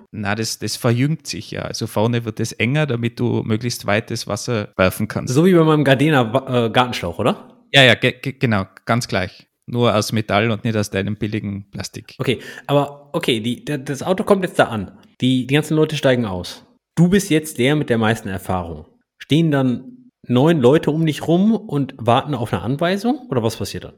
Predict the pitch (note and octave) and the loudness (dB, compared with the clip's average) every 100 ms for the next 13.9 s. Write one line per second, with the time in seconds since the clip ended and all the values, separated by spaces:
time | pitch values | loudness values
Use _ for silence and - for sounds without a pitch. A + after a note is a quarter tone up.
0 | _ C#3 C3 A2 C3 - F3+ - B2 C#3 | _ -2 0 2 2 2 -2 0 0 0
1 | C3+ C3 B2+ A#2 E2+ F#2+ - - - G2+ | -2 -4 -2 -2 0 -2 -2 -8 -10 -8
2 | A#2+ - - A#2+ A#2 A#2+ - - - C#3+ | -8 -8 -6 -4 -2 -4 -8 -16 -6 -4
3 | D#3 - A#2 - - - _ - A#2+ A2+ | -4 -2 -4 -4 -12 -18 _ -6 -4 -2
4 | B2 C#3 - - G#2+ G2+ G2+ A2+ C#3+ C#3 | -4 -6 -10 -6 -2 -2 -4 -6 -6 -6
5 | A2+ A2+ G#2 - G#2+ - - A2+ D#3+ - | -6 -6 -8 -6 -8 -8 -4 -4 -4 -8
6 | A#2+ - A2+ - A#2+ G#2+ G#2 G#2+ G2+ - | -8 -6 -8 -8 -6 -6 -8 -8 -8 -8
7 | G#2+ - _ _ - A2 A#2 B2 A#2 D3+ | -12 -16 _ _ -4 -2 0 0 0 -2
8 | D3 C3 A#2+ - A2 C3 A#2+ A2+ C#3 - | -4 -4 -4 -4 -4 -2 -2 -2 -2 -2
9 | G2+ - - - G#2+ - A#2+ - A#2 - | -4 -4 -8 -10 -8 -6 -6 -6 -10 -10
10 | - - - - G#2+ G#2+ - C3 - A#2+ | -12 -12 -14 -12 -10 -10 -8 -8 -6 -6
11 | - A2+ A2 G#2+ G#2 B2 D#3 F3+ - _ | -6 -8 -6 -6 -2 -2 -2 -4 -8 _
12 | _ - A2 - A2 G#2+ G2 E2 - G#2+ | _ -12 -10 -10 -6 -4 -4 -4 -6 -8
13 | - F#2 - G2+ A2+ - C#3+ D3+ - | -6 -6 -6 -6 -6 -4 -4 -6 -14